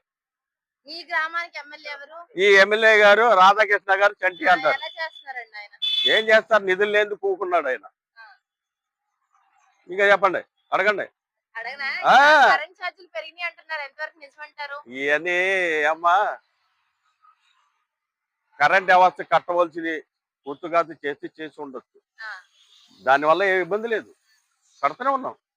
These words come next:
Speaker 1: ట్యా-, ట్యాక్స్లు వేసి ప్రజలు రక్తాన్ని పిలుస్తున్నారు అంటున్నారు, ఎంతవరకు నిజమంటారు?
Speaker 2: ఇది, ఇది వాస్తవం కాదు, అవాస్తవం.
Speaker 1: కాదంటారా?
Speaker 2: గవర్నమెంట్ ట్యాక్స్లు వేసేసారు, ట్యాక్స్లు వేసేసి, ఆ, చా-, చాలా వరకు మోడీ గారు వేస్తున్నారు.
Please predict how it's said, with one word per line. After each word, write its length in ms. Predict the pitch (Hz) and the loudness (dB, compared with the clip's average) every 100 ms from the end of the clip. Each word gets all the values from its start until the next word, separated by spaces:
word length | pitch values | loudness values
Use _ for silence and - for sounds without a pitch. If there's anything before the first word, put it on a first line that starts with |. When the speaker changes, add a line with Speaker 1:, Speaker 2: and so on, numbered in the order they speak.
| _ _ _ _ | _ _ _ _
Speaker 1:
ట్యా-, 240 | 262 254 262 | -12 -12 -12
ట్యాక్స్లు 720 | _ _ 285 285 330 359 370 | _ _ -8 -6 -10 _ -20
వేసి 320 | 370 370 392 | -20 -20 -20
ప్రజలు 420 | 320 285 277 320 | -18 -18 -18 -14
రక్తాన్ని 420 | 302 - 320 330 | -14 -12 -14 -14
పిలుస్తున్నారు 520 | 320 302 _ 285 269 254 | -16 -20 _ -18 -14 -14
అంటున్నారు, 380 | 247 226 196 _ _ _ _ _ _ | -16 -20 -20 _ _ _ _ _ _
ఎంతవరకు 380 | 233 262 269 254 | -20 -20 -20 _
నిజమంటారు? 520 | 214 226 220 _ _ _ _ 156 | _ -20 -20 _ _ _ _ -14
Speaker 2:
ఇది, 220 | 143 147 | -10 -10
ఇది 280 | 139 135 139 | -10 -10 -4
వాస్తవం 420 | 131 139 - 131 | -2 -2 -6 -14
కాదు, 200 | 107 104 | -10 -8
అవాస్తవం. 400 | 117 113 _ _ _ _ - | -6 -6 _ _ _ _ -20
Speaker 1:
కాదంటారా? 1160 | 202 _ _ _ _ _ _ _ _ _ _ 117 | -20 _ _ _ _ _ _ _ _ _ _ -6
Speaker 2:
గవర్నమెంట్ 300 | 143 175 151 | -6 -8 -6
ట్యాక్స్లు 260 | 165 170 | -6 -6
వేసేసారు, 480 | 160 156 143 151 147 _ _ _ _ _ _ _ _ _ _ | -14 -16 -18 -20 -20 _ _ _ _ _ _ _ _ _ _
ట్యాక్స్లు 360 | 104 131 147 170 | -4 -4 -4 -8
వేసేసి, 680 | 170 165 156 160 156 170 165 _ _ _ _ _ 117 | -6 -8 -8 -10 -8 -10 -10 _ _ _ _ _ -4
ఆ, 280 | 127 131 123 139 | -2 -2 -2 -2
చా-, 260 | 131 131 123 | 0 0 0
చాలా 200 | 143 165 | 2 2
వరకు 200 | 170 165 | 0 -4
మోడీ 380 | 147 160 175 175 | -6 -4 -2 0
గారు 180 | 175 160 | 0 0
వేస్తున్నారు. 460 | 147 _ 131 120 | -2 _ -12 -12